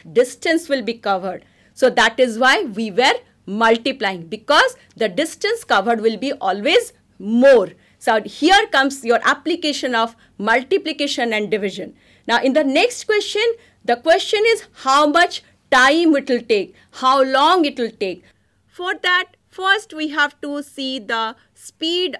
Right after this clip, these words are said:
of the long tail boat. That means how much it will travel in one hour. So the speed is,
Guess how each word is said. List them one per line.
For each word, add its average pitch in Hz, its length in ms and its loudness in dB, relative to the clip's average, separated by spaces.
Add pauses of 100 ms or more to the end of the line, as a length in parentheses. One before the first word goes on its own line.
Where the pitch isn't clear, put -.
of 185 260 -12
the 254 200 -4 (100)
long 208 320 -6
tail 190 300 -10
boat. 160 340 -14
That 196 300 -10
means 285 400 -10 (240)
how 339 420 -2
much 415 300 -4
it 262 120 -12
will 254 160 -8
travel 196 520 -6 (100)
in 240 160 -8 (320)
one 240 480 -2
hour. 170 220 -8 (320)
So 285 240 -10
the 294 120 -8
speed 330 460 -6
is, 359 320 -8